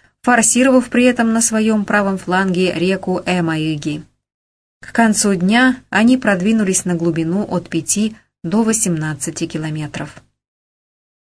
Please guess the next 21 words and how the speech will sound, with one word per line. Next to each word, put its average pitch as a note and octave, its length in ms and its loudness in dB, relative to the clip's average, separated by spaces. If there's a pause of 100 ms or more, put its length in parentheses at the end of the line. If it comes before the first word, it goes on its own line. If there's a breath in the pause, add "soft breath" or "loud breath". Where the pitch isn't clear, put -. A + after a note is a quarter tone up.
(240)
Наибольшего F#3 680 2
успеха F3+ 600 -2 (460 soft breath)
добился C4 480 4
восьмой B3+ 460 2
эстонский B3 520 0
стрелковый F#3 520 -2
корпус, E3+ 600 -2 (460 soft breath)
наступавший G#3 680 0
при F#3 140 -4
поддержке F3+ 640 -2
двадцать F3+ 460 -4
пятой F3 360 -2
отдельной D#3+ 460 -2
бригады E3+ 460 -2
речных D#3+ 420 -6
кораблей G#3+ 560 -2 (440 loud breath)
вдоль A#3 240 4
западного F3+ 580 0
берега G3+ 360 -2
Чудского D#3+ 560 -6
озера. - 480 -8